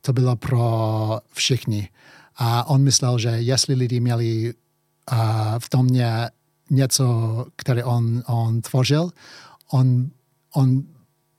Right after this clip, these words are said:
podívá se na to a oni budou šťastnější. A jestli my jsme šťastnější, my jsme hodnější. A jestli my jsme všichni hodnější, tak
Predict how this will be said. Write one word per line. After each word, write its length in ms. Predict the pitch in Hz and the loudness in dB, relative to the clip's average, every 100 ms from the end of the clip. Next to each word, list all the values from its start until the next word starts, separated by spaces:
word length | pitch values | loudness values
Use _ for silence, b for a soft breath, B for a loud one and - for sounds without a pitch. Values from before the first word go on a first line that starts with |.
| _ | _
podívá 320 | 143 131 127 | 2 2 2
se 120 | 113 127 | 2 0
na 120 | 117 | 0
to 300 | 120 117 117 | 0 -2 -2
a 400 | 120 117 113 110 131 | -2 0 0 -2 0
oni 180 | 127 | 0
budou 420 | 113 120 120 117 123 | 0 -2 0 -2 -4
šťastnější. 920 | - - 143 113 - 123 110 117 101 - B B B | -6 -4 -2 -2 0 0 -2 -4 -6 -12 B B B
A 80 | 123 | -2
jestli 380 | 123 127 143 131 | 0 0 0 0
my 140 | 127 | 0
jsme 220 | - 120 | 0 -2
šťastnější, 720 | - 120 110 143 151 175 165 | -2 -2 0 0 0 2 2
my 120 | 139 123 | 2 0
jsme 360 | - 120 120 123 | 0 -2 -2 -2
hodnější. 680 | 139 117 117 110 120 104 B B B B - | -2 0 0 0 -2 -6 B B B B -6
A 40 | |
jestli 640 | 123 127 - 127 123 120 139 | -2 2 2 2 0 0 0
my 100 | 135 | 0
jsme 200 | - 127 | 0 0
všichni 360 | - 135 143 123 | -2 -2 -2 0
hodnější, 540 | 131 120 135 123 165 | 0 0 0 0 -2
tak 280 | - 131 | 0 -2